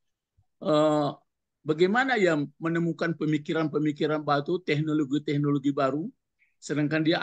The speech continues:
asik dengan bermain, itu pikiran saya sekarang. Maka saya banding-banding kalau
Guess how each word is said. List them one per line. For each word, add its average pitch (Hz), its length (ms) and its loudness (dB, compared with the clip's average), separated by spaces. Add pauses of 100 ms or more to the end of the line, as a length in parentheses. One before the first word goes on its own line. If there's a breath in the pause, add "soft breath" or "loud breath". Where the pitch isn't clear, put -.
asik 151 300 -10
dengan 143 260 0
bermain, 135 380 -2
itu 143 180 -2
pikiran 143 380 0
saya 131 180 -2
sekarang. 117 300 -8 (560)
Maka 143 180 -2
saya 175 220 0
banding-banding 160 720 2
kalau 156 500 2